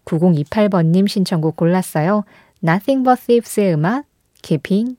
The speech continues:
You Around. 이 음악 전해드리면서 인사드리겠습니다. 쉽지 않은 여름들이에요. 하지만 이 여름 앞에서도 "어디 한번 해봐" 라는 그런 마음으로 우리 내일도 새벽 한 시 에 다시 만나기로 하죠.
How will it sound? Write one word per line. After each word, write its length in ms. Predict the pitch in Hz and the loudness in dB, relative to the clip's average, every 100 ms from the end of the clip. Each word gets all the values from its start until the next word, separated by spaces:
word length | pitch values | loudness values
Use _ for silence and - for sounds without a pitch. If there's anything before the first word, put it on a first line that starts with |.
| - | -4
You 180 | 156 143 - | -2 -2 -2
Around. 600 | 151 180 156 127 123 - _ _ _ _ _ _ - - - - _ | 0 0 0 -4 -10 -14 _ _ _ _ _ _ -20 -20 -20 -20 _
이 140 | 156 | 0
음악 160 | 160 185 | 2 0
전해드리면서 640 | 185 175 175 175 160 156 190 | 0 0 2 0 0 0 0
인사드리겠습니다. 1040 | 147 175 180 180 185 - 143 131 151 151 _ _ _ _ _ | 0 -2 -2 -2 -2 -2 -4 -2 -2 -2 _ _ _ _ _
쉽지 340 | - 269 294 | -8 -4 0
않은 240 | 254 240 | 0 2
여름들이에요. 800 | 196 170 196 196 180 160 156 202 214 _ _ | 0 2 2 2 2 0 0 -2 -8 _ _
하지만 540 | 196 165 165 202 156 - _ _ _ - | -6 -2 -2 -2 -4 -8 _ _ _ -2
이 160 | 180 | 0
여름 240 | 202 160 185 | 2 0 -2
앞에서도 600 | 165 - 165 151 151 160 - _ _ | -2 -4 -4 -4 -4 -6 -8 _ _
"어디 240 | - 180 269 | 2 2 2
한번 260 | 277 277 | -2 -2
해봐" 440 | 285 311 214 254 - _ | -2 2 2 2 -2 _
라는 240 | 180 175 | 0 0
그런 420 | 175 196 233 254 214 | 0 0 2 2 0
마음으로 720 | 156 175 180 147 190 233 156 - - - _ | 0 2 0 -2 -2 -2 -2 -8 -20 -20 _
우리 240 | 151 151 | -2 -2
내일도 440 | 147 139 139 135 190 | -2 -2 -2 -2 -4
새벽 400 | 220 208 202 196 | -4 -6 -4 -4
한 120 | 175 | -2
시 120 | - | -2
에 40 | |
다시 280 | 170 180 - | -4 -4 -4
만나기로 480 | 165 139 147 147 165 | -4 -2 -4 -2 -2
하죠. 540 | 196 196 147 131 135 | -4 -6 -6 -6 -8